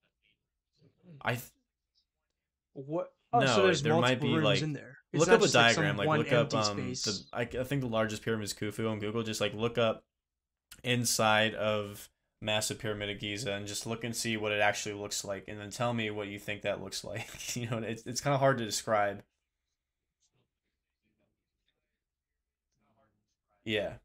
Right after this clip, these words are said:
Speaker 2: Um, so you said inside
Speaker 1: Diagram.
Speaker 2: the Pyramid of Giza.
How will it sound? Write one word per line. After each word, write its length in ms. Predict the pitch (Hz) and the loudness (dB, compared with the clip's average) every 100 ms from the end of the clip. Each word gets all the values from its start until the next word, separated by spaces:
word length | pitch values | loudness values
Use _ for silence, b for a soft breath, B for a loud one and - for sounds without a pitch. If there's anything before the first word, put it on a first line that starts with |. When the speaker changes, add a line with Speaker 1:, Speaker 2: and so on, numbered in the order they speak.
| - | -8
Speaker 2:
Um, 380 | 139 147 147 139 | -6 -4 -6 -10
so 220 | - - | -10 -6
you 80 | 151 | -4
said 260 | 143 151 135 _ | -4 -4 -6 _
inside 560 | 160 165 156 160 151 151 | -8 -6 -6 -4 -2 2
Speaker 1:
Diagram. 280 | 101 101 | 2 0
Speaker 2:
the 60 | - | -4
Pyramid 360 | 147 143 143 135 | -4 -4 -4 -6
of 140 | 127 | -10
Giza. 360 | 139 135 139 | -12 -10 -10